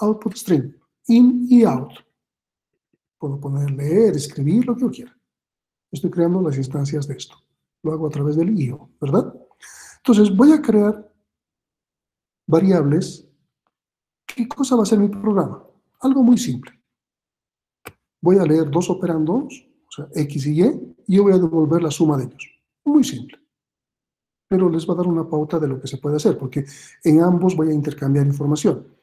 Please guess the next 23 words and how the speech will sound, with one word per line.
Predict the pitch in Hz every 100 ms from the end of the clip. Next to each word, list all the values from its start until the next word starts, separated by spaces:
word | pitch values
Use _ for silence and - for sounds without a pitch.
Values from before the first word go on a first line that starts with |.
| _
El | - 131
cliente | - 170 185 175
va | 143
a |
mandar | 139 139 175
dos | 185 185
operandos, | 196 196 175 156 220 - _ _ _
el, | - 147 151 -
el | 143
servidor | 139 143 147 160 151 135
va | 156 180 -
a | 151 143 143 - _ _
sumarlos | - 175 214 147 160 - -
y |
va | 151 165
a |
mandar | 170 147 151 214
el | 220
resultado. | 202 190 214 175 - _
Entonces | 160 143 139
estamos | - 160 185
intercambiando | 151 139 131 131 135 170 190
información. | 190 185 175 135